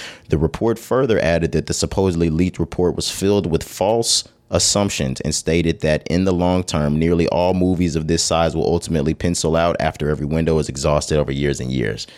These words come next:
So basically, he did try to save face. In his tweet, he said, "Waited to confirm with financiers before I shared this excellent Black Adam news.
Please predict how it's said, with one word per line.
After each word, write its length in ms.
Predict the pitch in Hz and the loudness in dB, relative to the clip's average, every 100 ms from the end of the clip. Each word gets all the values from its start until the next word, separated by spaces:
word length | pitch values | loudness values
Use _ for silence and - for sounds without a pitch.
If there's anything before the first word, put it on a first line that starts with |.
| - | -10
So 100 | - | -2
basically, 360 | 87 95 82 82 | 0 2 4 2
he 40 | |
did 220 | 76 80 | 2 0
try 140 | 78 73 | 2 0
to 40 | |
save 300 | - 76 73 | 0 -2 -2
face. 320 | - 71 67 | 0 -2 0
In 160 | - 82 | 0 2
his 180 | 92 - | 2 0
tweet, 300 | - 95 82 | 2 2 2
he 80 | 85 | 0
said, 460 | - 78 76 67 - - - | 2 4 2 0 -12 -20 -12
"Waited 480 | - 80 101 107 101 | 0 2 4 2 0
to 100 | 98 | -2
confirm 460 | - 80 - 95 90 | -2 -2 2 2 2
with 100 | 82 | 0
financiers 640 | 87 95 87 78 73 78 | 2 2 2 0 -4 -6
before 360 | 73 76 85 85 | -6 -6 0 2
I 80 | 80 | 2
shared 540 | - 92 92 95 78 | 0 2 2 2 0
this 180 | 85 - | -4 -2
excellent 520 | - 87 - 87 73 73 | -2 -2 -2 -2 -2 0
Black 260 | 82 82 | 0 0
Adam 300 | 78 73 67 | -2 -2 -4
news. 360 | 60 53 147 | -8 -8 -8